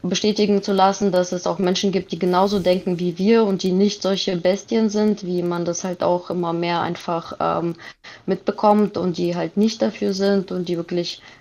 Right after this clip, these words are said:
tatsächlich genauso demokratisch sind und genauso frei leben wollen, wie wir es versuchen, in Deutschland zu tun, ähm, haben. Genau, das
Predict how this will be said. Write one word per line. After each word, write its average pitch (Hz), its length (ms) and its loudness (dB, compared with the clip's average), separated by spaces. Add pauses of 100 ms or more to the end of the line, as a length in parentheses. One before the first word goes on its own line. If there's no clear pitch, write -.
(160)
tatsächlich 175 540 0
genauso 180 540 0
demokratisch 175 680 -2
sind 175 240 -4
und 170 120 -6
genauso 170 420 0
frei 170 380 2
leben 170 280 0
wollen, 165 440 0
wie 160 260 -6
wir 175 240 2
es - 380 -4 (500)
versuchen, 196 560 2
in 196 140 2
Deutschland 233 440 2
zu - 120 -12
tun, - 180 -6 (1300)
ähm, 180 500 2
haben. 190 680 0
Genau, 165 340 0 (160)
das - 420 -6